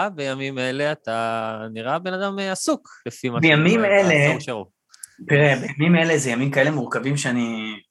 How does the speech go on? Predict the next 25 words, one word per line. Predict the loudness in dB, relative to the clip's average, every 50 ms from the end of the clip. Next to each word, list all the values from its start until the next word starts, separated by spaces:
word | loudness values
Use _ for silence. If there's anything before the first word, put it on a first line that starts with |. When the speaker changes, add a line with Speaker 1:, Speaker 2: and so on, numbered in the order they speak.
| _ _ -6
Speaker 2:
כל | -4 -2 0
כך | 2 2 2 2
שמח | 2 0 2 2 2 2 0
שאני | 0 -2 0 0 0
עסוק, | 0 -2 -2 -2 -2 0 0 0 0 -2
כי | -4 -2 -2 0
עד | 2 2 2 0
לפני | -2 -6 -4 -2
כמה | -2 0 0
זמן | 0 0 0 0
הכל | 0 0 -2 -2 -2
בוטל | -2 -6 -6 0 2 4 4 4 2 0
וקורונה | -4 -4 -4 -4 -6 -6 -4 -2 0 2 2 2 2 0 0
ועניינים. | -4 -6 -10 -10 -12 -14 -12 -10 -10 -10 -10 -12 _ _ _ _ -18 -16 -14
Speaker 1:
מהמם. | -14 -14 -12 -12 -12 -12 -2 0
Speaker 2:
ועכשיו, | 2 2 2 0 0 2 4 4 6 4 2 0 -2 -4
אה, | -2 0 0 2 2 2
אני | 2 0 -2 -2
בתיאטרון | -4 -2 0 0 0 0 0 -2 -2 -2
חיפה | -2 -2 -2 -2 0 2 2 2
כבר | 2 0 -6 -4
כמה | -4 -2 -2 -2
שנים | -2 -4 -4 -4 -6 -6
טובות, | -6 -8 -6 -4 -6 -6 -2 -2
והפעם | -2 -2 0 2 4 4 6 6 4 4 2 -2